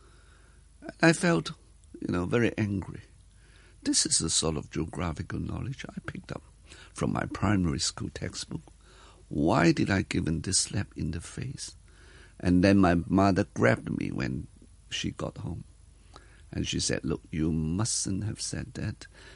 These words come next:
because there was this crowd coming out of the cinema. There were Communist Party members there. You uttered just a piece of fact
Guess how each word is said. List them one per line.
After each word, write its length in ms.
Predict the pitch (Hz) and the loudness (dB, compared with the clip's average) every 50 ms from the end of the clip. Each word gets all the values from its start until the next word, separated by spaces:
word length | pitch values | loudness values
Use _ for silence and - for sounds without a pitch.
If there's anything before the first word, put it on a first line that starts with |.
| - - - | -20 -10 -6
because 340 | 95 92 - 87 87 87 - | -6 -4 -2 -2 -2 -2 -2
there 120 | - 85 | -2 -2
was 200 | 73 78 - - | -2 -4 -6 -6
this 200 | - 104 104 - | -4 -2 -2 -2
crowd 680 | - - - - 101 95 90 - - - - - - - | -4 -4 -2 2 2 2 2 2 0 -2 -4 -6 -4 -2
coming 380 | - 87 87 90 80 - - | -2 0 0 0 0 -2 -2
out 200 | - 69 78 - | -4 -4 -4 -6
of 80 | - - | -6 -6
the 60 | - | -4
cinema. 520 | - - - - - 76 80 95 147 165 160 - - - - - - - - - - | -2 -2 0 0 0 0 0 -2 -2 -4 -6 -10 -16 -20 -20 -18 -20 -20 -20 -6 -2
There 120 | - 95 78 | 0 0 0
were 120 | 80 80 | 0 -2
Communist 640 | - - - 92 87 87 87 87 - - - - - | -2 -4 -2 -2 0 0 0 0 0 0 -2 -4 -4
Party 340 | - - 80 - - - - | -2 -2 -2 -2 -2 -4 -4
members 580 | - 85 87 82 80 - - - 85 - - - | -2 -2 0 0 -2 -2 -2 -2 -2 -2 -2 -2
there. 320 | - 104 - - 180 165 - - - - - - - - - - - | -2 0 0 0 -2 -4 -8 -12 -18 -16 -16 -16 -16 -18 -20 -12 -4
You 360 | 151 101 107 110 110 101 - - - | 2 4 6 8 8 6 4 4 2
uttered 440 | 110 113 - - - 110 92 82 | 2 2 2 2 2 2 2 2
just 380 | - - 107 98 - - - - | 0 -2 -2 0 0 0 -2 -2
a 40 | - | -4
piece 360 | - - 123 110 92 90 - | -4 -2 0 0 0 0 -2
of 100 | - 92 | -4 -4
fact 580 | - - - - - 107 90 - - - - - | -6 -8 -2 2 4 4 4 2 -2 -8 -14 -14